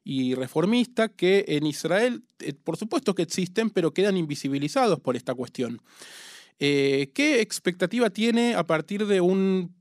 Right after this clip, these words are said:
posible gobierno de cambio donde no va a haber elementos ultraortodoxos y sí va a haber representados, eh, elementos conservadores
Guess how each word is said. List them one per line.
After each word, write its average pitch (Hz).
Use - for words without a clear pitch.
posible 240
gobierno 190
de 165
cambio 233
donde 147
no 190
va 254
a 208
haber 226
elementos 170
ultraortodoxos 160
y 165
sí 208
va 208
a -
haber 175
representados, 156
eh, 127
elementos 139
conservadores 139